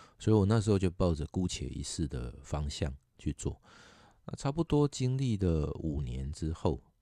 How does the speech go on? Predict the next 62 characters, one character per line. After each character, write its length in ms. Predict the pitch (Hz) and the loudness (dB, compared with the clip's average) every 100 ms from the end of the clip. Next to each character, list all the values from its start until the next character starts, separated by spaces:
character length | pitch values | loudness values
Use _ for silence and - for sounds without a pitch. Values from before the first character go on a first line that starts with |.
| _ | _
我 100 | - | -8
慢 160 | 85 | -2
慢 200 | 95 98 | 0 0
就 120 | 92 87 | 2 0
走 220 | - 65 | -2 -8
出 240 | - 73 | -4 -2
来， 160 | 87 - 104 - | -2 -6 -12 -12
慢 160 | - 120 | -2 0
慢 200 | 123 117 | 2 0
发 200 | - 101 | 2 0
现 200 | 104 95 | 2 0
说， 160 | 90 78 | 0 0
诶， 180 | 117 139 - - - - - _ | 0 -2 -12 -20 -20 -20 -20 _
就 100 | - | -10
整 180 | 165 90 | -2 0
个 120 | 85 | 0
市 180 | 101 151 | 0 -2
场 180 | - 87 | -2 -4
似 220 | 76 110 | -2 -4
乎 240 | 98 107 98 | 0 0 0
有 180 | 71 | -2
一 80 | 64 | -2
些 200 | 85 87 | -2 -4
态 260 | - 107 87 | -2 -2 -2
度 160 | 90 | -2
批 300 | 78 - 76 | -4 -6 -10
变， 260 | 78 80 69 - - - - | -4 -4 -4 -10 -20 -20 -10
就 80 | - | -4
是 80 | 123 | 0
说 220 | 131 120 | 2 2
大 160 | - 110 | 2 0
家 240 | 107 101 | 0 0
原 220 | 92 82 | 0 0
来 260 | 92 73 71 - | 0 -2 -4 -8
植 220 | - 82 | -6 0
牙 200 | 87 71 | 0 0
都 140 | 78 | -4
是 220 | 78 80 | -4 -4
说， 120 | 80 78 | -4 -4
啊， 140 | 92 92 | -2 0
牙 160 | 95 | 0
齿 120 | 117 | 0
不 160 | 95 101 | -2 0
好 200 | 95 73 | 0 0
就 100 | 85 | -2
拔 220 | - 71 | -2 -6
掉 180 | 73 82 | -2 0
就 140 | 82 | 0
植 240 | 80 - 71 | -2 -4 -2
牙。 180 | 67 - - - - - - _ | -2 -6 -16 -20 -20 -20 -20 _
那 100 | 131 | -6
么 80 | 131 | -2
开 160 | 143 | 0
始 220 | 151 - 92 | 0 0 0
呢， 160 | 82 | 2
就 100 | 87 | 0
是 200 | 107 113 | -2 -4
植 220 | - 80 | -4 -2
牙 200 | 87 92 | 2 2
可 200 | 85 - | 0 -4
能 180 | 65 71 | -4 -4
的 140 | 73 | -4